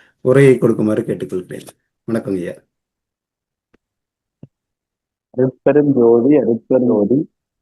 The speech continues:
Speaker 2: தனிப்பெரும் கருணை, அருட்பெரும் ஜோதி. எல்லா உயிர்களும் இன்புற்று வாழ்க, வள்ளல் மலரடி வாழ்க, வாழ்க. அன்பிற்கினியவர்களே, அனைவருக்கும் அன்பு வணக்கம்.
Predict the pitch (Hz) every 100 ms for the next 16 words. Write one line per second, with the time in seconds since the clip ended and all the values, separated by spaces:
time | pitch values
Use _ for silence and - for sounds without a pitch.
0 | _ - 120 139 - 151 160 185 - 131
1 | 127 127 113 110 - 135 127 135 147 139
2 | 143 123 113 104 95 _ _ _ _ _
3 | 113 123 135 139 139 135 147 147 147 165
4 | 175 175 120 117 120 123 _ 156 127 117
5 | 110 117 131 - _ 117 123 127 120 107
6 | 107 107 104 95 104 - _ 107 107 107
7 | 131 101 95 92 _ _ _ _ _ _
8 | - 117 127 - 127 127 113 - 143 -
9 | _ 110 113 113 107 - 147 - _ _
10 | _ _ 107 120 110 107 113 117